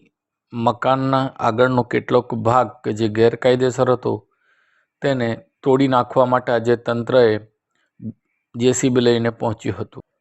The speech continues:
ભરૂચ જિલ્લા પોલીસ વડા અક્ષય રાજ મકવાણાના સીધા માર્ગદર્શન હેઠળ જેઓ ગુનાહિત લિસ્ટેડ બુટલેગરો છે, તેમના પર તવાઈ બોલાવવાનું શરૂ કર્યું છે. ત્યારે માથાભારે ગણાતો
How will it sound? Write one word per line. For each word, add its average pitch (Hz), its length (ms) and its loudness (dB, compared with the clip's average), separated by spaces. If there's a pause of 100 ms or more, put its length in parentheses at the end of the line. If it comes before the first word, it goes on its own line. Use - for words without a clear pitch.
ભરૂચ 147 260 2
જિલ્લા 185 260 4
પોલીસ 170 300 2
વડા 180 220 6
અક્ષય 151 300 2
રાજ 147 260 4
મકવાણાના 135 600 2
સીધા 123 460 0 (360)
માર્ગદર્શન 110 600 -2
હેઠળ 113 440 -2 (840)
જેઓ 127 280 4 (120)
ગુનાહિત 139 460 -2
લિસ્ટેડ 139 600 0
બુટલેગરો 131 600 4
છે, 135 180 0 (100)
તેમના 120 400 0
પર 123 220 -4
તવાઈ 131 380 -2
બોલાવવાનું 135 420 0
શરૂ 110 300 -4
કર્યું 98 300 -4
છે. 107 220 -10 (800)
ત્યારે 117 180 4
માથાભારે 117 600 2
ગણાતો 120 420 2